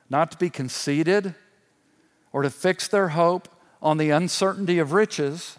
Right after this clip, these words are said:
but on God, who richly supplies us with all things to enjoy. Instruct them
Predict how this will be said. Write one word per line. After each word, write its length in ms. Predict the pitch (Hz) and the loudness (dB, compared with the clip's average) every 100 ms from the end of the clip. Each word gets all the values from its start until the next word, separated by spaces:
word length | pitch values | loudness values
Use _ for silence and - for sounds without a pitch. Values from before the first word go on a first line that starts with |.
| _ _ _ _ _ _ | _ _ _ _ _ _
but 160 | 156 185 | 2 4
on 200 | 190 196 | 4 4
God, 640 | 160 170 180 151 151 151 - - _ - | 4 6 8 6 4 -2 -10 -20 _ -2
who 140 | 165 | 0
richly 600 | 151 147 170 - 196 208 | 2 2 2 0 2 2
supplies 720 | 190 214 196 185 156 151 147 | 2 0 0 2 4 4 2
us 280 | 185 170 - | -2 -4 -4
with 200 | 156 160 | 0 2
all 200 | 147 156 | 4 4
things 320 | 175 180 170 - | 2 -2 -4 -4
to 160 | 185 | -2
enjoy. 680 | 180 139 165 170 156 120 117 - _ _ _ _ _ - - _ - _ _ - | -2 0 0 2 2 0 -6 -16 _ _ _ _ _ -20 -20 _ -20 _ _ -4
Instruct 680 | 170 - - 180 190 - | -2 -2 -2 2 2 2
them 380 | 208 196 196 180 | 2 4 2 -4